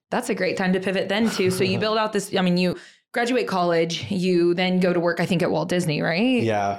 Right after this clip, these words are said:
Speaker 2: very short amount of time. I was an intern at the Walt Disney Company, and that was, like, kind of my first job.
Speaker 1: Yeah.
Speaker 2: I learned a lot about big corporate and how money's made, and I was like, "I don't wanna do this. I don't wanna be a slave to this."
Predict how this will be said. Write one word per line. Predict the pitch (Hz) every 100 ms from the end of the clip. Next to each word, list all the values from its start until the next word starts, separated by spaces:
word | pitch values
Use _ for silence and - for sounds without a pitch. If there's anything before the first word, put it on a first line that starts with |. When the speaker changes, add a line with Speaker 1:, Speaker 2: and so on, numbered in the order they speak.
| -
Speaker 2:
very | 95 110 107 107
short | - 117 104
amount | 104 98
of | 92
time. | - 87 90 87
I | 92
was | 92
an | 90
intern | 92 90 98 92 90
at | 87 -
the |
Walt | 90 90
Disney | 92 85 87
Company, | - 87 90 87 87
and | 85 _ _
that | 87
was, | 85 -
like, | 85
kind | - 87
of |
my | 82 80
first | - 85 82 -
job. | 85 80 80 85 -
Speaker 1:
Yeah. | - 254 247 247 160
Speaker 2:
I |
learned | 98 95 92
a | 85
lot | 82 87
about | 85 85 78
big | 85
corporate | - 90 85 92 92 85
and | 82 80 -
how | 85
money's | 87 85 90 82
made, | 87 90 117 131
and | 95 90 _ _
I |
was | 92
like, | 95
"I | 85 87
don't | 104
wanna | 80
do | 80 80
this. | 82 87
I | 85
don't | 95
wanna | 92 80
be | 80
a | 80
slave | - 82 78
to |
this." | _